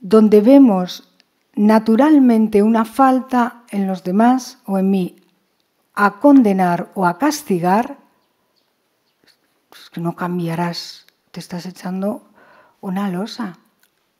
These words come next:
Es que eres despreciable, es que, ¿no? Una falta a condenar o a castigar, Dios ve primeramente en ti y en los que tú juzgas una miseria a socorrer,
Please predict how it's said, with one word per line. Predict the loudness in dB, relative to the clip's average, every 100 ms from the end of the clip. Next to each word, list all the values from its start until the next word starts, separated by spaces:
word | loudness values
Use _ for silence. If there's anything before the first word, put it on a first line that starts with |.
| _ _ _ _ _ _
Es | _ -16
que | -12
eres | -12 -14 _
despreciable, | -16 -16 -16 -16 -16 -6 -6 -6 -10 -16
es | -20 -14
que, | -14 -14 _ _ -20
¿no? | -20 _ _ _ -20 -20 -6
Una | -2 0
falta | 0 0 0
a | -2
condenar | 0 2 2 2 2
o |
a | 0
castigar, | -2 -4 0 2 2 0 4
Dios | 6 6 2 2
ve | 4 4
primeramente | 0 0 2 4 4 4 2 0 -2 -2 -2 -4 -6 _ _ _ _
en | 0 2 0 4
ti | 6 6 -2 -18 _ _ -8
y | -6
en | -4
los | -6 -8
que | -10
tú | -2 -2
juzgas | 0 -2 -2 -2 -6 -8 -14 _ _ _ _ _ _ 0
una | 4 4 4
miseria | 2 -2 -2 2 2 4 2 2
a | -2
socorrer, | -4 -4 0 2 2 2 0 -10